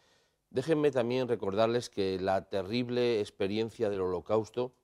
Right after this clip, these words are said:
y la creación del Estado de Israel marcarían el futuro de la humanidad y muy particularmente del pueblo de Israel.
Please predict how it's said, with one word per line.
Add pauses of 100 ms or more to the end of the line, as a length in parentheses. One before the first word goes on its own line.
(500)
y
la
creación
del
Estado
de
Israel (460)
marcarían (200)
el
futuro (300)
de
la
humanidad (380)
y
muy
particularmente (220)
del
pueblo
de
Israel.